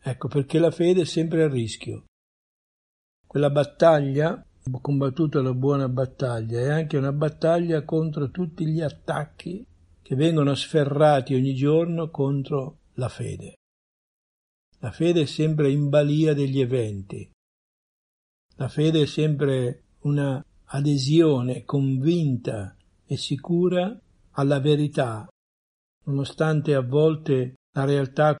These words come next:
sembra contraddire. La fede è pur sempre fidarsi di Gesù,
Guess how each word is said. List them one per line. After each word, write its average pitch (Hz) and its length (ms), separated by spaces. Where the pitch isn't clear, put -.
sembra 135 400
contraddire. 123 920
La 131 100
fede 165 340
è 143 60
pur 135 200
sempre 160 520
fidarsi 143 560
di 127 160
Gesù, 123 440